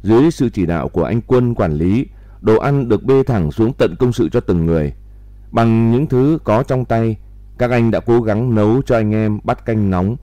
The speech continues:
nước sôi cho vào bình tông nhựa năm lít, chuyển tới từng trung đội. Anh Hồng bấy giờ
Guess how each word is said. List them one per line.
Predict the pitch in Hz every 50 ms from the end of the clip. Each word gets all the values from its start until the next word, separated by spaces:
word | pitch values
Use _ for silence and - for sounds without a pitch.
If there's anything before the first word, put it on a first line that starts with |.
| - - - - -
nước | 107 127 151 165 -
sôi | - - 131 120 120 120 120 113 -
cho | - 127 120
vào | 110 95 85
bình | 85 85 80 76
tông | - 107 110 107 104
nhựa | 101 92 85 - - -
năm | 76 90 104 110 113 113
lít, | 117 123 143 160 - - - - - - -
chuyển | - 110 95 80
tới | 101 101 110 139 156 151
từng | - 113 92 82
trung | - - 117 107
đội. | 101 95 80 - - - - - - - - - - - - - - - - - - - - - - - - - - - - - - - - - - - -
Anh | - 135 143
Hồng | 135 127 120 113 107 107 104
bấy | 104 120
giờ | 127 123 107 101 95